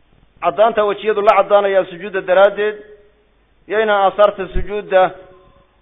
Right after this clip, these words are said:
aynay, ee,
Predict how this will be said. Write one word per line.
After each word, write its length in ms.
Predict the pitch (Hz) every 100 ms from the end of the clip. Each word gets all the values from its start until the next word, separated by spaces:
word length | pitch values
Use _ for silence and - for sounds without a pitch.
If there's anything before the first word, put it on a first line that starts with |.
| _ _ _ _ _
aynay, 580 | 196 190 185 180 180 175 - _ _ _ _ _ _ _ _ _
ee, 540 | 170 175 175 170 151